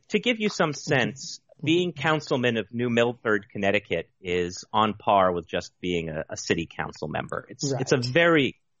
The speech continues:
Speaker 1: it's a very low tier thing. Uh, Trump was not taking his phone calls, but whose calls does he take?
Speaker 2: Yeah.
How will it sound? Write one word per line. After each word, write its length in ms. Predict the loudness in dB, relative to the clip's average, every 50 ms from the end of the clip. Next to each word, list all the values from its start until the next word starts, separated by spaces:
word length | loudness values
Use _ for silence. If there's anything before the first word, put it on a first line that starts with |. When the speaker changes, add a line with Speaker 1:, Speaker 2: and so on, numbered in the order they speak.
| _ _ _ -20
Speaker 1:
it's 120 | -6 -2 0
a 80 | 0
very 320 | 2 4 4 6 6 4 4
low 240 | 4 4 4 4 2
tier 280 | 0 0 2 2 2
thing. 440 | 0 0 -2 0 0 0 -2 -4 -6
Uh, 340 | -4 0 2 4 4 4 2 0 -4 _ _ _ _ _ _
Trump 280 | -2 0 0 0 0 -2
was 160 | -4 0 2
not 180 | 2 2 2 2
taking 260 | 0 -2 -2 -2 -6
his 140 | -8 -8 -6
phone 240 | -6 -6 -6 -4
calls, 340 | -4 -2 -2 -2 -2 -6 -8 -10
but 120 | -10 -10 -8
whose 160 | -10 -10 -6
calls 260 | -4 -4 -2 -2 -2 -2
does 160 | -2 -2 -2
he 80 | -2
take? 320 | -4 -4 -4 -4 -4 -6 _ _ _ _ -8
Speaker 2:
Yeah. 320 | -6 -4 -2 -2 -4 -6